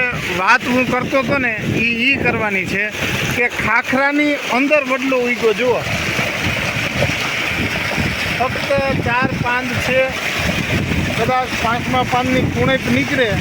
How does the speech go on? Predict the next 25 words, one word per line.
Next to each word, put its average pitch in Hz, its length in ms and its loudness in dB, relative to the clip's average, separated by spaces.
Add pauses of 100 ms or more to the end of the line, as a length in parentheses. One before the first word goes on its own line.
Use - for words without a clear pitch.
(1080)
તો 226 260 0
ખબર 247 280 4
નહીં. 262 380 0 (600)
આ 220 140 2
એની 240 260 0
કુણપ 262 480 0
છે, 277 200 0
પણ 254 200 0
હવે 240 180 2 (120)
પાંદ 254 260 2
કેટલા 254 400 -2
નીકળે 254 340 0
આગળ 247 380 2 (280)
એ 226 120 6
જોવાનું 254 460 2
રહ્યું. 254 280 0 (500)
ચાર 233 260 2
પાંચ 226 180 -2 (100)
પાન 240 240 0
છે 247 260 -2 (760)
અને 247 380 0 (280)
તદ્દન 269 440 2
વડલો 247 540 4 (200)
ખાખરાની 247 540 0
અંદર 240 340 2